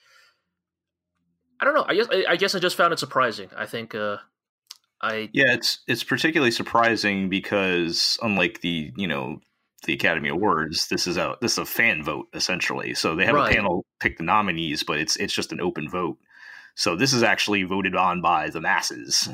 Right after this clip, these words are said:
Speaker 2: And,
Speaker 1: Yeah.
Speaker 2: You know, not only is it interesting to see them pick something that's, um,
Speaker 1: As
Speaker 2: <sighs>
Speaker 1: fucking soul-crushing?
Speaker 2: Yes. <laughs>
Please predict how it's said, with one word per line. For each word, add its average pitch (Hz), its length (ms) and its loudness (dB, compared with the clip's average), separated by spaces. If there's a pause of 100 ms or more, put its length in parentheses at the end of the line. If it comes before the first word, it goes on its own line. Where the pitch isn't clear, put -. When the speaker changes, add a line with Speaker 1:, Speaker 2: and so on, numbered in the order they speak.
Speaker 2:
And, 156 380 -4
Speaker 1:
Yeah. 117 380 2 (960)
Speaker 2:
You 120 100 2
know, 98 280 4
not 117 260 4
only 110 520 4
is 95 120 0
it 95 160 -2 (100)
interesting 104 500 -2
to 92 60 0
see 104 220 2
them 87 220 0
pick - 320 -2 (280)
something 95 440 -2
that's, - 640 0 (100)
um, 80 640 -2 (1900)
Speaker 1:
As 135 160 2
Speaker 2:
<sighs> - 100 0
Speaker 1:
fucking 156 300 2
soul-crushing? 160 880 0 (400)
Speaker 2:
Yes. 139 540 2
<laughs> 143 180 -2